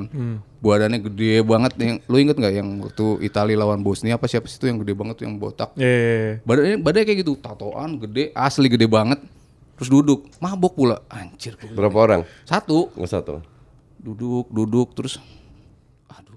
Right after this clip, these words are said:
Speaker 2: Selama setengah jam itu, gua belaga jadi orang bisu tuli. Asli. <laughs> Asli.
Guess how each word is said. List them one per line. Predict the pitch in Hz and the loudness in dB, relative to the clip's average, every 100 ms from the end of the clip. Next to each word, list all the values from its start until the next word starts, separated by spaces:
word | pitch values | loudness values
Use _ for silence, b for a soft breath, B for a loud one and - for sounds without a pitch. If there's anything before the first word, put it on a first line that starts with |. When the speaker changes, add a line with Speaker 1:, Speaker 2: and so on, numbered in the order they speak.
| _ _ - | _ _ -20
Speaker 2:
Selama | - 139 139 180 | -4 2 4 2
setengah | 175 143 131 | 0 -2 -2
jam | 131 127 | 0 2
itu, | 151 151 | 2 2
gua | 110 123 | 0 4
belaga | 135 123 120 | 6 4 4
jadi | 117 | 2
orang | 113 113 117 113 - _ _ | 2 2 2 -2 -10 _ _
bisu | - 107 123 | -4 2 4
tuli. | 117 107 98 - b b _ _ | 4 4 2 -6 b b _ _
Asli. | - - 277 - 185 - | -2 2 2 2 2 2
<laughs> | 196 - 185 | 2 2 2
Asli. | 220 | 2